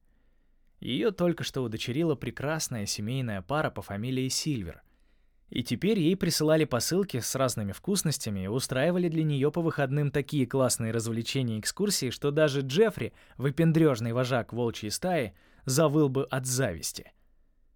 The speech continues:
Нет, на фабрику по производству сосисок её пока не водили,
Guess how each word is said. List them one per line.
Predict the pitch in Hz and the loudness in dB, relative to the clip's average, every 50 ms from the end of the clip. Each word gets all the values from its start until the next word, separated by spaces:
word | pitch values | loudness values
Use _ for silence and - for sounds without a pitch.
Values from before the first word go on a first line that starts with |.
| _ _ _ | _ _ _
Нет, | - 156 143 110 - - | -4 -2 -2 -2 -4 -4
на | 147 139 | -6 -2
фабрику | - - 220 214 196 175 175 160 | 0 0 0 2 0 0 -2 -4
по | 165 | -4
производству | - - 151 147 127 143 170 160 - - 151 139 | -2 0 0 0 2 2 0 -2 -2 -4 -4 -4
сосисок | - 147 - - 143 - - - - | -4 -4 -4 -4 -4 -4 -4 -4 -2
её | 139 143 135 | -2 -2 -2
пока | - 143 - 151 143 139 139 - | -2 -2 -2 -2 -2 -2 -2 -4
не | - 151 143 135 | -4 -2 -2 0
водили, | 147 160 170 226 254 190 123 98 90 | 0 0 2 2 0 0 0 -4 -6